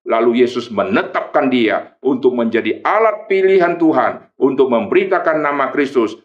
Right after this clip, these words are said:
sampai kepada bangsa-bangsa, kepada raja-raja. Dan Paulus menjadi rasul dan dia adalah yang terakhir.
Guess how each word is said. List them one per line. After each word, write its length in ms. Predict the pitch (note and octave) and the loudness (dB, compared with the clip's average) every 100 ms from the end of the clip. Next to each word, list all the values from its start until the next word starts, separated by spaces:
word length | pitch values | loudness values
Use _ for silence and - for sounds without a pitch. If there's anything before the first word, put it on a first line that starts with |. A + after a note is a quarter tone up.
| _ | _
sampai 480 | - C3 C3 C3+ B2 | -4 -2 0 -2 -2
kepada 400 | A#2 - G#2 - | -2 0 -2 0
bangsa-bangsa, 1200 | - G#3 G3+ G3+ F3 E3 D#3 D#3+ A#2+ - - _ | 0 0 0 0 0 0 0 0 0 -2 -8 _
kepada 480 | C#3 C3+ B2+ A#2+ A2 | -4 0 0 2 2
raja-raja. 960 | G#2+ A#2+ A#2 A2+ G#2+ G2+ F#2+ F#2 D#2 - _ | 2 0 2 2 2 0 0 -2 -4 -10 _
Dan 240 | G#2+ G2 | -6 -2
Paulus 480 | A2+ B2+ D3 G3 G3+ - - | 0 0 0 -2 -4 -12 -4
menjadi 720 | B2 A#2+ A#2 G#2 G#2 - - | -2 0 0 0 -2 -4 -4
rasul 800 | G2+ A#2 C#3 - C#3 G2+ D#2 - _ | -2 0 0 0 2 2 -2 -12 _
dan 320 | A#2 G#2+ F#2+ G#2 | -2 0 -2 -4
dia 400 | D3+ D#3 D3+ A#2 | 0 2 2 0
adalah 560 | A2+ G#2+ G#2+ A2+ - | -2 0 0 -2 -6
yang 480 | A2 A2+ G#2+ G2 - | -2 0 0 -6 -4
terakhir. 640 | G#2+ G#2+ G#2 G#2+ E2 - | 0 0 -2 -4 -4 -8